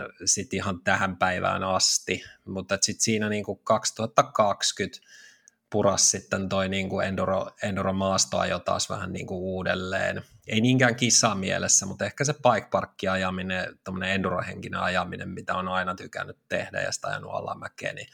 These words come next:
sit noi uudet pyörät tavallaan kyllä niinku sytytti, että näillä on aivan s-,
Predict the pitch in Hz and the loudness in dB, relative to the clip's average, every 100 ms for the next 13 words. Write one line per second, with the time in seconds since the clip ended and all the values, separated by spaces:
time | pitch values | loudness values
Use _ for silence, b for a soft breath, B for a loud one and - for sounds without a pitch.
0 | B B B - 98 98 104 95 - 107 | B B B -8 -4 -2 0 0 -2 0
1 | 101 95 92 - 92 92 - - - - | 2 2 0 -2 -2 0 -2 -2 -4 -6
2 | _ - 95 92 90 - - 95 90 - | _ -8 -6 -6 -2 0 0 -2 -8 -6
3 | - - - 92 - 95 - - | -8 -6 -6 -6 -4 -4 -2 -2